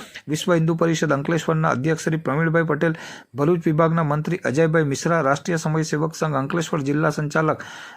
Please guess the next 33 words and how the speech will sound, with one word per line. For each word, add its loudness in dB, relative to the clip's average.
જવાહરભાઈ 4
વરેલાની 0
તથા 0
અન્ય 0
પદાધિકારીઓ 0
ઉપસ્થિત -2
રહ્યા -4
હતા. -6
કાર્યક્રમમાં 0
મુખ્ય -2
વક્તા 0
તરીકે 0
વિશ્વ -2
હિન્દુ 2
પરિષદ 2
કર્ણાવતી 0
ક્ષેત્રના 0
મંત્રી -2
અશોકભાઈ 2
રાવલે 2
કાર્યકર્તાઓને 2
માર્ગદર્શન 2
આપ્યું -2
હતું. -6
કાર્યક્રમ 0
દરમિયાન 0
એકસો -4
વીસ -2
હિન્દુ -2
ભાઈઓને 2
બજરંગ 2
દળ 2
દ્વારા 0